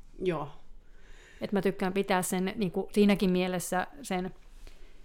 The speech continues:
Speaker 2: ö, vauhdin maltillisena niin, että se o-, vauhti tuli sen osaamisen ja varmuuden kautta,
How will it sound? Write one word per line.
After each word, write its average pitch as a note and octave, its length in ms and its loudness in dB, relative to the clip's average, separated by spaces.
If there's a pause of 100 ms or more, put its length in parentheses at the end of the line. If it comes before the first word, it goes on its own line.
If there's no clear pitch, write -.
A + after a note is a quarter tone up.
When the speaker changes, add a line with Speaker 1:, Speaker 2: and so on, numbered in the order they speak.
(600)
Speaker 2:
ö, F#3 400 -2
vauhdin G3+ 540 8
maltillisena F#3 920 6 (280)
niin, F#3+ 380 2
että F3 340 0 (300)
se - 340 -4
o-, G3 220 -2 (300)
vauhti A3 360 6
tuli F#3+ 200 -2
sen F#3 180 -2
osaamisen G3 540 0
ja F3 100 0
varmuuden G3+ 540 2
kautta, F#3 460 -2